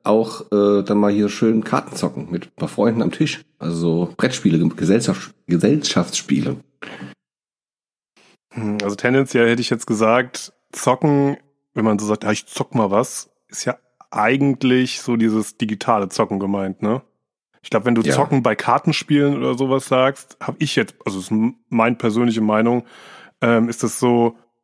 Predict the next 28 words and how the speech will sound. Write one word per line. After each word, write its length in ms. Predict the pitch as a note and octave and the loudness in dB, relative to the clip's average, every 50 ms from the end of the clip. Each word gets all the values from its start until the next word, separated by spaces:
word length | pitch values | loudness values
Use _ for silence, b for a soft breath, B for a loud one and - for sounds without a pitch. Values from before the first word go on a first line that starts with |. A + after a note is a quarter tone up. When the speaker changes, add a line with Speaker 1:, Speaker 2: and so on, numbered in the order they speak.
| _ _ _ _ _ - | _ _ _ _ _ -10
Speaker 2:
okay, 380 | G2 G2 - - - A2+ A2 | -10 -8 -6 -2 0 0 0
das 140 | G#2+ G#2 G2+ | 0 -2 -6
ist 100 | A2 - | -6 -6
so 80 | - G#2 | -6 -4
Zocken 360 | - - - A#2+ - - A#2+ | -4 -2 -4 -2 0 0 0
um 140 | G2+ G2+ G2 | 0 0 2
Geld. 400 | - A2+ A#2 A#2 G2 - - - _ _ _ _ _ _ - | 2 2 2 2 0 -2 -8 -12 _ _ _ _ _ _ -6
Also 300 | - G#2 G2 G#2 G#2 G2+ | -4 -4 -2 -2 -2 -2
so, 380 | F#2+ G2+ G2 F#2+ G2 G2+ A2 - _ _ _ - | -2 -2 -2 -2 -2 -4 -4 -8 _ _ _ -16
ja, 200 | - - - G#2+ - - | -12 -12 -12 -10 -6 -4
illegales 460 | C#3 B2+ C#3 F#3 E3+ A2+ A2 A#2 G#2+ | 0 0 2 4 4 4 2 2 0
Speaker 1:
Hm. 60 | - | 0
Speaker 2:
Glücksspiel 540 | - C#3 C3+ - - - C3 A#2 A#2 A2+ G#2+ | -2 0 0 0 -2 -2 0 2 2 2 2
oder 220 | G#2+ G#2 G#2 G#2 G#2+ | 2 2 2 2 2
sowas. 320 | G#2+ G#2 G2+ G#2 G2+ - | 0 0 0 -2 -2 -2
Ja, 60 | G#2+ | -4
ich 160 | G#2 - - | -6 -6 -8
zock 300 | - - - C3+ B2+ - | -6 -2 -2 -2 0 2
mal 100 | D3 B2+ | 2 2
ein 100 | A2+ A2 | 2 2
bisschen 300 | G#2 A2+ G#2+ - - A#2 A2 | 0 -2 -4 -2 -2 -2 0
mit 80 | A2 G#2+ | 0 0
den 100 | G2+ G2 | -2 -4
Karten 420 | - - A2+ A#2 A#2 - A2+ G2+ | 0 2 2 2 2 0 -4 -4
und 100 | G2 F#2+ | -4 -6
so. 240 | F#2 F#2+ F#2+ F#2+ G2 B B B B B B B B B B B | -8 -8 -8 -8 -10 B B B B B B B B B B B
Irgendwie, 420 | - A2+ G#2 G#2+ - A2 A2 | -4 0 2 2 2 4 2
Speaker 1:
Ja. 40 | A2+ | 0